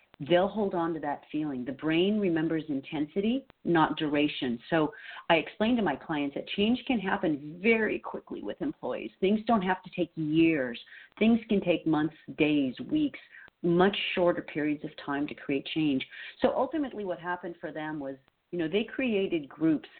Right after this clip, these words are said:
of problem solvers at the individual contributor level because they realized as a management leadership team that their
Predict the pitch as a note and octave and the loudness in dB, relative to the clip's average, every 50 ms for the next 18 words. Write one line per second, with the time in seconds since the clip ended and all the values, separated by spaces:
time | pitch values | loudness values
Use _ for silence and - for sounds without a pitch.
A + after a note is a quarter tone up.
0 | - - - - _ - D#3+ D#3 C#3 - - - F#3 F3 F3+ F3+ F#3 F#3 E3+ D#3+ | -20 -20 -20 -10 _ -2 0 0 -2 -4 -2 2 4 4 4 4 2 -2 -4 -6
1 | - D#3+ C#3+ C#3 C3+ C3+ C#3 C#3 C3+ C#3 _ - D#3+ C#3+ - - E3 - - F3+ | -6 -6 -4 -4 -4 -6 -10 -12 -12 -12 _ -8 -8 -6 -6 -8 -6 -4 -2 0
2 | G#3 A3 A3 G3+ A3 - G3 G3 G3+ - - F3 - - F3+ E3+ F#3+ - D#3+ D#3 | 0 0 -2 -4 -4 -4 -4 -6 -6 -6 -8 -10 -8 -8 -8 -6 -6 -8 -8 -8
3 | C#3 C3 C#3 C3+ C3+ C3 B2+ - - - - - - F3 - G3+ F3+ D#3+ D#3 D#3+ | -8 -8 -8 -8 -8 -10 -12 -12 -14 -20 -14 -12 -8 0 2 2 2 2 0 -2
4 | D3+ - F#3 G3 A3 A#3 B3 B3 G3+ E3+ F#3+ G#3 G#3+ G#3+ F#3 E3 C#3+ B2+ A#2+ C#3 | 0 4 4 4 4 4 2 -2 -2 -4 -4 -4 -4 -2 -2 -2 -4 -4 -6 -8
5 | B2+ - B2 C#3 C#3 D3 C#3+ C#3+ D3+ D#3+ E3 F3+ F3+ E3 - E3+ D3+ - - D3+ | -10 -10 -10 -10 -8 -6 -6 -6 -4 -4 -4 -4 -4 -4 -6 -8 -8 -8 -6 -6
6 | D#3 E3+ E3+ F3 F3 - - - _ - - D3+ C3 B2+ B2+ - - - - - | -4 -4 -4 -6 -8 -10 -12 -14 _ -10 -8 -6 -6 -6 -6 -8 -12 -18 -20 -20
7 | _ - E3 D3+ D3 - - _ - D3+ D3 C#3 C#3+ F3 F#3 G3+ A3 A#3 A#3 A#3+ | _ 0 2 2 2 2 0 _ -10 -10 -8 0 2 4 4 4 4 4 2 0
8 | A3+ | -2